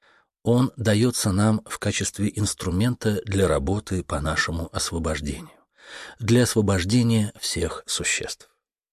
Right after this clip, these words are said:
Он подобен инструменту садовника, что дается ему для ухода за садом.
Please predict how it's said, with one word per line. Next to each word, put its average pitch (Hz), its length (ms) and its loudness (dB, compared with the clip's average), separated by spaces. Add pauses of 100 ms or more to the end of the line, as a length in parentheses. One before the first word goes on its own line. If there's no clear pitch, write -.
(320)
Он 92 220 4
подобен 87 640 2
инструменту 78 640 -4
садовника, 71 800 -4 (360)
что - 220 2
дается 98 500 2
ему 80 380 -2
для 101 240 4
ухода 73 580 -2
за 82 200 -4
садом. 67 500 -6